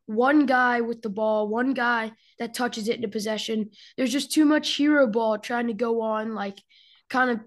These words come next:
the players kind of feel like having no chemistry, kind of feeling like they have to be the star when there's so much, so much talent on that team that they don't have to be that. And so it's like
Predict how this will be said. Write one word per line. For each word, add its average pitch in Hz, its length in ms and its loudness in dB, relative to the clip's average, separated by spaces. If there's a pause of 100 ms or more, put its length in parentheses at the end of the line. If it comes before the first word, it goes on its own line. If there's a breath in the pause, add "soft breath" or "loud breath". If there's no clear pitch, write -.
(140)
the 240 200 0
players 247 360 0
kind 247 180 0
of 226 80 -4
feel 247 140 -4
like 226 160 -4
having 240 240 -4
no 254 160 2
chemistry, 240 500 -4
kind 233 200 -4
of 220 80 -8
feeling 233 200 -2
like 202 220 -4
they 233 80 0
have 226 140 -6
to 226 80 -8
be 233 100 -6
the 208 80 -10
star 226 580 -2 (300 loud breath)
when 233 100 0
there's 226 200 0
so 262 100 2
much, 247 240 0 (120)
so 254 200 -4
much 233 180 -2
talent 262 320 2
on 233 120 -2
that 220 180 -4
team 240 200 -2
that 220 120 -6
they 214 80 -2
don't 226 400 -2
have 208 240 -8
to 196 80 -10
be 208 160 -4
that. 196 300 -2 (360 loud breath)
And 240 140 -2
so 240 200 0
it's 233 120 -2
like 226 180 -2